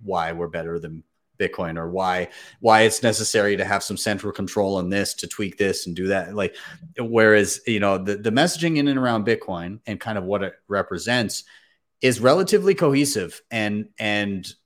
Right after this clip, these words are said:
I, I, I think that's why people are focusing, are able to focus in on Bitcoin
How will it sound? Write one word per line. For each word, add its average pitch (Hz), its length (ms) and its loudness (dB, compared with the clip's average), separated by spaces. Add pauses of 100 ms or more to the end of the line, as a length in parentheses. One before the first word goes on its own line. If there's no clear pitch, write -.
I, 104 220 -4
I, 113 240 -2
I 117 100 0
think 139 260 -4
that's 120 200 -4
why 107 260 0
people 107 400 -6
are 92 140 0
focusing, 107 720 -2
are 104 200 0
able 107 300 -6
to 104 60 -8
focus 107 500 -4
in 101 140 -6
on 95 240 -6
Bitcoin 95 560 -8